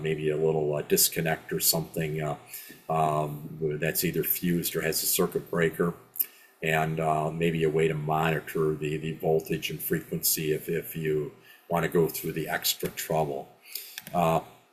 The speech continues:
these are two sine waves. Uh, the one on the left is produced by that home light generator,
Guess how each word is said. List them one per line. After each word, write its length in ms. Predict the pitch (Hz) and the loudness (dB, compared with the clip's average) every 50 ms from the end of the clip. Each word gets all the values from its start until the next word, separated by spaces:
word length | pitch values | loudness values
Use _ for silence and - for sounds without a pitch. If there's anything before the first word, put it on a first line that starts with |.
| _ _ _ _ _ _ _ _ _ - - - - - - - - - | _ _ _ _ _ _ _ _ _ -20 -20 -18 -14 -14 -12 -4 2 8
these 240 | 120 151 143 - | 8 8 10 8
are 40 | 101 | 6
two 200 | - - - 117 | 6 4 4 4
sine 420 | - - - 104 95 107 110 107 90 | 6 8 8 10 10 8 8 6 4
waves. 420 | 80 76 76 82 78 - - - | 2 2 2 0 2 2 2 2
Uh, 200 | 87 80 80 82 | 2 2 4 4
the 80 | 85 87 | 6 8
one 180 | 92 107 107 | 8 10 10
on 140 | 98 92 90 | 10 8 8
the 60 | 90 | 8
left 260 | 92 101 95 - - | 10 10 8 8 4
is 80 | 90 - | -2 -4
produced 560 | - - - 78 80 87 87 80 - - - | -4 -8 -8 -2 -2 0 0 0 0 -2 -2
by 180 | - 82 85 82 | -2 -2 0 0
that 200 | 85 80 - - | 0 0 0 4
home 220 | 98 95 98 101 | 4 4 6 6
light 220 | 92 82 82 82 80 | 4 4 2 2 0
generator, 720 | - - 85 82 85 80 78 78 78 78 82 82 78 | -2 -2 -2 0 0 0 0 0 0 0 0 0 0